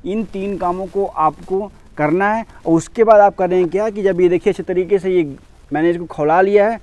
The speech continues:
अब इसको आपको छान लीजिए। जब इसको आप छान लेंगे तो हम बताएं आपको कि बहुत बढ़िया ये फ्री का कीटनाशक बनकर तैयार हो गया और इसमें बहुत कोई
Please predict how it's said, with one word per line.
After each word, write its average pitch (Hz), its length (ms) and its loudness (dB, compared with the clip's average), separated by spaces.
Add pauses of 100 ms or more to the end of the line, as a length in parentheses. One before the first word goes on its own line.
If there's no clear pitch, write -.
(320)
अब 165 120 2
इसको 196 280 0
आपको 202 520 0
छान 143 300 -4
लीजिए। 131 400 -4 (840)
जब 165 160 2
इसको 196 200 2
आप 202 160 4
छान 175 260 0
लेंगे 180 380 2 (280)
तो 170 100 -2
हम 180 220 -2
बताएं 196 200 6
आपको 190 280 2
कि 196 80 -4 (120)
बहुत 147 360 2
बढ़िया 165 300 2
ये 175 220 2
फ्री 165 340 -4
का 170 160 2 (340)
कीटनाशक 151 440 -2
बनकर 156 280 0
तैयार 151 380 4
हो 165 100 2
गया 175 180 2
और 170 200 2
इसमें 180 300 0
बहुत 156 340 -2
कोई 190 320 4